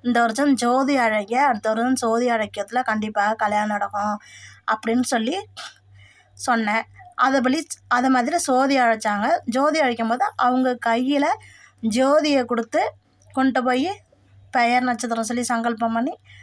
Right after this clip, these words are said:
திருப்பி கொண்டு வந்து திஷ்டி கழிச்சு ஜோதி அனுப்புனது. அதே மாதிரி அடுத்த வருஷம் ஜோதி வர்றதுக்குள்ள அவங்களுக்கு கல்யாணம் ஆயிட்டு.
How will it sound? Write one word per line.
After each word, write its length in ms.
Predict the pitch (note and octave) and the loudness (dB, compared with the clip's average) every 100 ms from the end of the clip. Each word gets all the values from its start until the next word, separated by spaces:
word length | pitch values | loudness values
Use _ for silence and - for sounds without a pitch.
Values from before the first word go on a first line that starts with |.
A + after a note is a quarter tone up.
| - - | -20 -6
திருப்பி 380 | D4 D4+ C4 G#4 - _ _ _ _ _ _ _ _ - - | -2 -2 -4 -8 -10 _ _ _ _ _ _ _ _ -4 0
கொண்டு 300 | C4+ C4 B3+ | 2 2 4
வந்து 260 | C4 A#3+ | 4 2
திஷ்டி 180 | C4 D4+ | 0 0
கழிச்சு 360 | B3+ A#3 A3+ C#4 | 0 0 0 -2
ஜோதி 400 | A3+ A#3 A#3+ A3 | 0 2 2 0
அனுப்புனது. 540 | G#3+ G#3+ A3 G#3 A#3 - - - - | -2 -4 -4 -2 -4 -4 -14 -20 -6
அதே 360 | C4+ B3+ D#4+ F4 | 0 2 4 4
மாதிரி 360 | D4 C4+ C#4 | 4 2 4
அடுத்த 400 | G#4 C#4+ A#3+ A#3+ | 2 2 0 2
வருஷம் 240 | C#4+ C4+ D#4+ | 2 2 0
ஜோதி 460 | C#4 C4 C4 C#4 | 2 2 2 2
வர்றதுக்குள்ள 440 | B3+ A3+ A3 G#3 C4 | 2 0 -2 -2 2
அவங்களுக்கு 400 | G4 C#4 A3+ A3+ | 2 2 0 0
கல்யாணம் 340 | G#3+ A3+ A3+ | 2 0 0
ஆயிட்டு. 340 | G3 G3+ - | -2 -6 -8